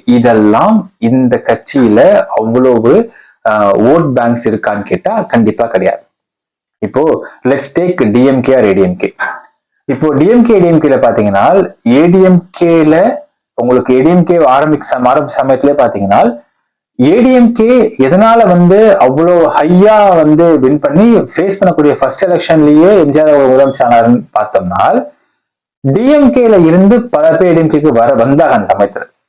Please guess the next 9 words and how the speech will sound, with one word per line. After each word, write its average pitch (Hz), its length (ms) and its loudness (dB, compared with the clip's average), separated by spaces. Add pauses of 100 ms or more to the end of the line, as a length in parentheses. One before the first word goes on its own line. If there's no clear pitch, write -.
(680)
அவங்கெல்லாம் 151 560 0
already 139 380 0
ஒவ்வொரு 131 200 0
டிஸ்ட்ரிக்ட்ல 131 460 -2
வந்து 113 320 0 (260)
they 117 180 2
have 147 180 0
a 143 120 0
huge, 143 500 2